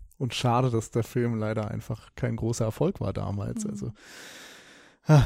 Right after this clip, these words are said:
Speaker 1: es ist irgendwie tragisch, dass gerade so die, die besten und die persönlichsten Filme da oftmals dann floppen und erst vielleicht im Nachhinein wieder ausgegraben werden. Aber umso besser, dass wir das bei so einem Film dann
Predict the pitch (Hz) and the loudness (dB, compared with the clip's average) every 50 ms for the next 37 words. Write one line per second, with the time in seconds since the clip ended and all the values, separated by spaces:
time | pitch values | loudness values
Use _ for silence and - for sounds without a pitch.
0 | - - 151 - - 143 - - - 143 139 135 131 - - - 123 117 120 139 | 8 6 4 4 2 0 0 0 0 0 0 0 -4 -6 -4 0 2 4 4 6
1 | 139 131 139 139 - - - 127 - - - 131 120 120 131 135 120 120 123 120 | 6 6 4 4 2 -2 -4 -4 -4 -2 0 2 4 6 6 6 6 4 2 2
2 | 117 113 117 117 113 - - - - - - - - - 117 - _ _ - 143 | 2 0 -4 -4 -4 -4 -4 -4 -4 -6 -6 -8 -8 -10 -10 -10 _ _ 4 4
3 | 147 143 - - - - - - 143 139 135 131 - 135 131 120 - 131 123 - | 4 4 4 2 0 -2 -2 0 0 0 0 0 -2 -4 -4 -4 -6 -6 -2 0
4 | 131 123 113 123 127 135 143 135 123 - - - 123 - - 127 120 117 117 117 | 0 2 4 4 4 4 4 2 0 0 -2 -4 -2 0 0 0 0 0 0 -2
5 | 120 135 131 - - - 123 117 117 113 - - - - _ - - - - 117 | -2 -2 -4 -4 -4 -2 -2 0 -2 -4 -6 -12 -20 -20 _ -20 -10 -6 -4 -4
6 | 113 113 - - - - - 117 117 120 - - 123 113 123 135 139 - - - | -4 -6 -8 -14 -16 -6 0 2 2 2 2 0 0 0 0 -2 -4 -6 -8 -6
7 | 185 131 120 113 - - 113 117 - - - 117 113 113 - - 117 113 110 113 | -6 -6 -6 -4 -4 -4 -4 -4 -4 -4 -2 -2 -2 -2 -2 -2 -2 0 0 0
8 | 123 123 123 110 107 104 110 107 104 110 117 113 - - 117 - 101 98 104 107 | 0 -2 -2 -2 -2 -4 -4 -4 -4 -4 -6 -6 -8 -8 -6 -4 -2 -2 -2 -2
9 | 107 101 104 101 113 120 - - - - - - - - - - - - 127 120 | -4 -6 -6 -6 -6 -6 -8 -12 -18 -20 -20 -20 -20 -20 -20 -8 -4 0 2 2
10 | 117 - 135 135 131 120 123 117 113 - _ - 120 131 - - 151 127 113 117 | 2 2 0 0 2 2 2 0 0 -2 _ 2 4 4 4 4 4 4 4 2
11 | 113 - - 120 110 113 113 - - 120 110 107 117 113 110 110 - 113 107 107 | 0 0 -2 -2 -2 -2 -2 -2 -2 -2 -2 -2 -2 -4 -4 -2 -4 -4 -4 -4
12 | 110 - 120 113 110 110 110 110 110 | -4 -4 -4 -4 -2 -2 -4 -4 -6